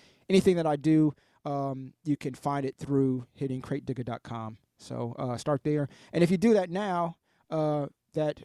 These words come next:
re-release of my twenty nineteen Orange Soda set is sitting right there on the front page of the website for you to check that out. It's a roughly fifty-five minute set, give or take, so it's not like it's a long thing. Uh, check out my set from twenty nineteen, the first time I was, uh,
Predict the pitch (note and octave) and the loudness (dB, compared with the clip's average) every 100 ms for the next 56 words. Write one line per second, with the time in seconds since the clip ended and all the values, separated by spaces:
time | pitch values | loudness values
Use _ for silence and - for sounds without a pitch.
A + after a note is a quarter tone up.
0 | - D#3+ F#3 D#3+ D#3+ D#3 E3+ F3 - E3+ | 0 2 2 0 0 0 2 0 -2 0
1 | D3+ D3+ D3+ D3 C#3+ - F3 E3+ E3+ F3 | 0 0 -4 -4 -6 -4 -4 -4 -6 -6
2 | - E3+ E3+ D#3+ - E3+ D#3+ E3+ F3 D#3 | -6 -4 -4 -4 0 0 0 0 0 0
3 | C#3+ - - F#3 D#3 - F3 E3 D#3+ D#3+ | -4 -8 -4 -4 -4 -2 0 2 2 2
4 | E3 E3 E3+ D#3+ D#3 D3+ D3 _ _ _ | 0 0 0 0 2 0 -2 _ _ _
5 | _ _ _ - B3 G3 G#3 G3 F#3 F3+ | _ _ _ 4 4 4 2 2 2 2
6 | G3+ - G3 G#3 E3+ F3 E3+ - F3 F3 | 2 0 -4 -4 -6 -4 -4 -6 -6 -2
7 | F3 F3+ - D3+ D#3+ D#3+ D#3+ F#3 B3 A#3+ | 0 0 -2 -8 -4 -2 0 0 -2 -2
8 | - G#3+ G#3 F#3+ F#3+ F#3+ G3 - G3 - | -2 -2 -2 -2 0 -2 -6 -6 -4 -4
9 | F3 F3 - G3 F#3 D#3+ D#3 E3+ D#3+ D3 | -4 -6 -4 -6 -4 -6 -4 -4 -4 -4
10 | C#3+ D3+ D3+ D3 C3 D#3+ E3+ E3 _ _ | -4 -2 -2 -2 -4 -2 -2 -6 _ _
11 | _ D3+ D3+ - E3+ D#3+ D#3 - E3+ D#3 | _ -4 -4 -4 -4 -2 -2 0 -2 -2
12 | D3 E3 D#3+ D#3+ - D#3+ E3+ D3+ D#3+ D#3 | -2 -2 -2 -4 -4 -4 -2 -2 0 0
13 | - D#3+ D3+ D3 C#3+ C3 C#3 C#3 | 0 -2 0 0 0 0 0 -2